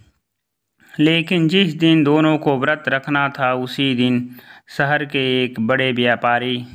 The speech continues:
की मृत्यु हो गई और उसके दाह संस्कार में सियारिन को भूख लगने लगी थी।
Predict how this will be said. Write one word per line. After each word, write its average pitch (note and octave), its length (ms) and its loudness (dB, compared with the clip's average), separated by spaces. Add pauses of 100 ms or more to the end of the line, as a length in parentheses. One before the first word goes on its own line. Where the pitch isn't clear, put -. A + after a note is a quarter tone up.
(880)
की B2 120 0
मृत्यु B2+ 460 -2
हो G#2+ 240 2
गई G#2 260 0
और C3+ 300 -2
उसके C3+ 380 -2
दाह C3 300 -2
संस्कार A#2+ 760 -4
में A2 240 -6
सियारिन A2+ 640 -2
को G#2 240 -6
भूख C#3+ 420 -4
लगने G#2 580 -2
लगी G2 400 -4
थी। G2+ 280 -14